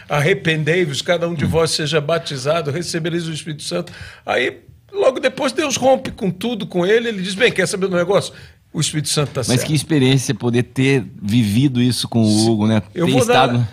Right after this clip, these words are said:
Speaker 1: eu vou dar um exemplo de uma experiência sobrenatural que nós não conhecíamos. E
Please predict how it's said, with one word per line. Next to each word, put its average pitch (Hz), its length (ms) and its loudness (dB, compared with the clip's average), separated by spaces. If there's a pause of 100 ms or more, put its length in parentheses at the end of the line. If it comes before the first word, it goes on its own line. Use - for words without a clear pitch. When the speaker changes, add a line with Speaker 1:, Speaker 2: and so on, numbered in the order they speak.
(120)
Speaker 1:
eu 180 80 -2
vou 190 140 0
dar 220 140 0
um 240 100 0
exemplo 151 560 0
de 135 100 -4
uma 151 100 0
experiência 143 480 -2
sobrenatural 127 1160 -4 (600)
que 147 140 0
nós 165 320 2
não 190 180 0
conhecíamos. 135 1120 -4 (600)
E 127 720 -4